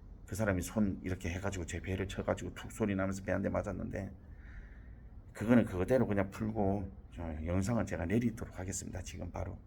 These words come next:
어, 봐주신 분들한테 너무 감사드리고, "어, 왜 영상 없어졌지?" 뭐, 어, 그런 분들은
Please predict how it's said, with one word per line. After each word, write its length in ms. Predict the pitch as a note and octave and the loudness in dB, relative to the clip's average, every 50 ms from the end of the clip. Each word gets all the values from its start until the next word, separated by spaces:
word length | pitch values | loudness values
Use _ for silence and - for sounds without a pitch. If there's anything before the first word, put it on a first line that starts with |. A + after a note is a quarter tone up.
| - - - - - - - - - - - - - - - - | -18 -18 -16 -16 -16 -18 -18 -18 -18 -18 -18 -18 -18 -16 -10 -4
어, 200 | - - G1+ - - - - - - - | -2 0 0 0 -2 -4 -6 -8 -6 -4
봐주신 500 | - G2 G2 A2 G#2 - A2+ G#2 G2+ G2 | -2 -2 0 -2 0 0 0 0 0 0
분들한테 460 | G2+ F#2 F2 F2 F2 F2 F2 F2+ F2 | -2 -2 -2 0 -2 -2 -2 -2 -2
너무 140 | E2 F2 E2+ | -2 -2 -2
감사드리고, 800 | - G2 F2+ F#2 F#2+ G#2+ G2 G2 E2+ F2+ F2 G2+ G2+ G#2 F#2+ - - - - - - - - - - - - - - - - - - - - - - - - - | -2 -2 0 0 0 0 0 0 -2 -2 -2 -4 -4 -4 -6 -6 -10 -12 -18 -18 -18 -18 -18 -18 -16 -16 -16 -16 -14 -14 -14 -14 -14 -14 -14 -14 -14 -14 -8 -2
"어, 180 | - C#3 C#3+ - | 0 0 0 2
왜 220 | - A2+ C3 C3 B2 | 2 2 4 6 6
영상 240 | B2+ C3 C3 C#3+ C3+ | 6 6 6 4 2
없어졌지?" 540 | B2+ B2 C#3+ C3+ B2 A#2+ A#2+ - - C#3 C#3 C3 | 2 2 2 2 0 0 0 -2 -4 -4 -4 -4
뭐, 420 | A2+ G#2+ G2+ G2+ F#2+ F#2 F#2 - - - - - - - - - - - - - - - - - - - - - - - - - - - - - - - - - - - | -2 0 2 4 4 2 2 -2 -4 -10 -14 -12 -12 -12 -12 -14 -16 -18 -18 -16 -16 -16 -16 -16 -16 -16 -16 -18 -18 -18 -18 -16 -16 -16 -16 -16 -16 -16 -16 -16 -10 -6
어, 280 | - - F2 E2+ - - | -2 0 0 0 -2 -2
그런 480 | - - A2+ A#2 A2+ A2 G#2+ G2 G2 - - - - - - - - - | 0 4 6 8 8 8 8 6 4 0 -6 -12 -16 -18 -18 -18 -10 0
분들은 540 | - A2 G#2 F#2+ G2+ G2 G2 A2+ B2+ B2 - | 6 6 6 8 6 6 6 6 4 4 2